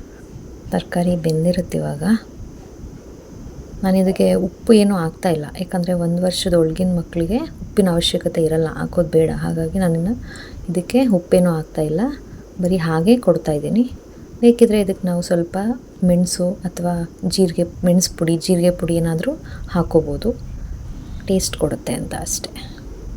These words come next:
ನೋಡಿ, ನಾನು ಈ ಥರ ಸ್ಮ್ಯಾಶರಲ್ಲಿ ಸ್ಮ್ಯಾಶ್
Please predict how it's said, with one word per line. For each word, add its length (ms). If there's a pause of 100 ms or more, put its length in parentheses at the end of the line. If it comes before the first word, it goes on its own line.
(760)
ನೋಡಿ, 280
ನಾನು 160
ಈ 100
ಥರ 80 (140)
ಸ್ಮ್ಯಾಶರಲ್ಲಿ 720 (760)
ಸ್ಮ್ಯಾಶ್ 380